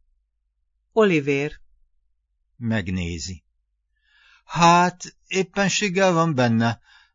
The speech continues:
Speaker 2: de kinek kell már az ilyen, legalább két napos?
Speaker 1: András.
Speaker 2: Két egész napos?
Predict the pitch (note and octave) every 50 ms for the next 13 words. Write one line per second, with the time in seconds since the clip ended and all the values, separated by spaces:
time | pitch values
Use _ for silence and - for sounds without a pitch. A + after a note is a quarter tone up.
0 | _ - G3+ F#3+ A3 G3 - _ - C4 B3 G#3 D#3 B2+ - - C#3 B2 A#2 A#2
1 | A#2 A2+ A2 A2 G#2+ A2 G2+ F2+ G#2+ A2 G#2 G2 F#2+ F#2+ G2 - - - D#3+ F3+
2 | F3+ D3+ D3+ C#3 C3+ B2+ B2+ B2 B2 - _ _ _ - C#3+ B2+ A2+ G#2+ - G#2+
3 | G2 F#2 - - G2 F2+ - - - - _ _ _ _ _ _ _ _ _ _
4 | _ _ _ _ _ _ _ _ _ _ _ _ - F3+ E3+ D#3 D3 D3+ C#3+ C#3
5 | D3+ D3+ - - - - _ _ _ _ _ _ _ _ _ _ _ _ _ _
6 | _ _ - B2 A#2+ A2+ A2+ A2+ A#2+ C#3 C#3+ - - - _ - G#2+ A2 A2 G2
7 | G#2 B2 C#3+ C#3 C3 A2+ - - - A2+ A2 G#2 G2 F#2 - - C3 C3+ - -
8 | - - - - -